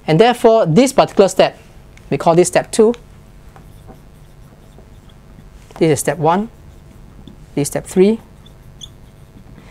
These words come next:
This particular step, right, repeats itself three times because the three H's will be removed to substitute with three iodines.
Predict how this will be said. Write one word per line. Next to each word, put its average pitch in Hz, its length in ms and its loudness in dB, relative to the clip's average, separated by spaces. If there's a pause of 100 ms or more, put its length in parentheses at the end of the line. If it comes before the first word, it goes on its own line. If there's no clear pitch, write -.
(180)
This 302 140 2
particular - 340 0
step, 180 240 0
right, 147 300 -2
repeats 160 260 -2
itself 165 320 -2
three 180 140 0
times 151 440 -2 (140)
because 151 300 -2
the 143 80 -6
three - 200 0
H's 165 380 0
will 139 80 -6
be 139 60 -2
removed 151 420 -2 (320)
to - 80 -8
substitute 160 300 0
with 131 160 -2
three 165 100 -4
iodines. 127 480 -6